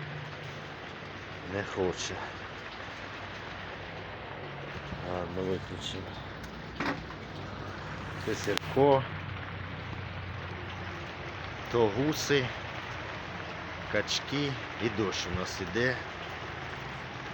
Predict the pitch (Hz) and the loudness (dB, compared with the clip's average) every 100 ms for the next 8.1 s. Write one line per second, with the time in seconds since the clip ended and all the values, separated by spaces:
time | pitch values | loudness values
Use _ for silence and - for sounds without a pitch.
0 | - - - - - 90 85 92 85 - | -6 -6 -6 -6 -6 -6 -2 0 0 -2
1 | 95 85 113 123 117 - 87 123 127 143 | -2 0 2 2 0 -4 6 6 10 10
2 | 113 113 131 113 - 95 - - - - | 10 10 8 8 0 -2 -4 -6 -6 -8
3 | - - - - - - - - - - | -8 -8 -8 -8 -8 -8 -8 -6 -6 -6
4 | - - - - - - - - - - | -6 -6 -6 -6 -6 -6 -6 -6 -6 -6
5 | - - - - - - - - - - | -6 -6 -6 -6 -6 -6 -6 -6 -6 -8
6 | - - - - 90 95 95 95 101 101 | -8 -8 -8 -6 -2 0 2 0 2 6
7 | 98 - 98 - 95 98 101 117 - 98 | 6 4 0 4 4 6 6 6 4 2
8 | 98 | 2